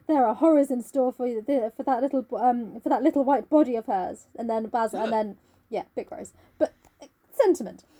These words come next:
Speaker 2: Mm-hmm.
Speaker 1: And then he's like,
Speaker 2: Yeah.
Speaker 1: "Stop it, Basil, I won't hear it," cried Dorian, leaping to his feet. "You must
Speaker 2: Mm.
Speaker 1: not tell me about things. What is done is done.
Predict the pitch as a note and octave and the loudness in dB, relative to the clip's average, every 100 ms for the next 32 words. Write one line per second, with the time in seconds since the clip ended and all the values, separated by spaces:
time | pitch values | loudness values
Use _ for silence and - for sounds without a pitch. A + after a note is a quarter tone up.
0 | A3 G#3+ B3+ C#4 C#4 C4+ F3+ F#3 - - | -20 -8 -2 0 0 -2 -6 -12 -16 -6
1 | - D5+ D5 - A#3 B3+ F4 G#4 A4+ A#4+ | -2 2 0 0 -8 -6 -6 -2 0 2
2 | E5 - - G4 A#4 A3+ - - A3 - | 2 -2 -2 0 0 -4 -8 -8 -6 -6
3 | A3+ G#3 G#3+ B3 A#3+ A3+ A3 G3+ - A3 | -8 -8 -8 -10 -10 -12 -10 -12 -12 -18
4 | _ _ - B4+ C#5 G#4+ F5 D#5+ - F#4+ | _ _ 0 2 2 0 -2 -2 0 2
5 | F4+ A3 G#3+ G3 - B3 G#3 - _ - | 0 -2 -4 -8 -10 -10 -10 -16 _ -6
6 | G4 B4 E5 - C4+ G4+ - A#4 C4 F#3+ | -6 -4 -4 -2 0 0 0 0 0 -2